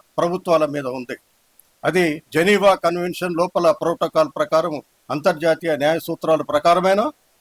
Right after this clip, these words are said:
లేదా ఆర్టికల్ ఫోర్టీన్ ప్రకారమైనా కానీ కనీసం మర్యాద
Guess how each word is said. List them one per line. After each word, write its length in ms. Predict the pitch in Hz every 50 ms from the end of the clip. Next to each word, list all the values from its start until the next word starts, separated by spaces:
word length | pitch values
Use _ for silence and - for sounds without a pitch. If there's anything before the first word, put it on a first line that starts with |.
| _ 139
లేదా 360 | 170 190 180 170 165 156 143 - _ _ _ _ _ _ _
ఆర్టికల్ 460 | 143 160 180 - - 185 - 196 175 - -
ఫోర్టీన్ 360 | 170 185 - - 202 196 180
ప్రకారమైనా 580 | - 175 175 180 165 165 165 147 156 151 147 147
కానీ 320 | 139 139 131 139 139 147 143 _ _ _ _ _ _ _ _
కనీసం 440 | - 143 175 214 208 196 214 214 170
మర్యాద 440 | 147 160 165 170 170 165 160 165 160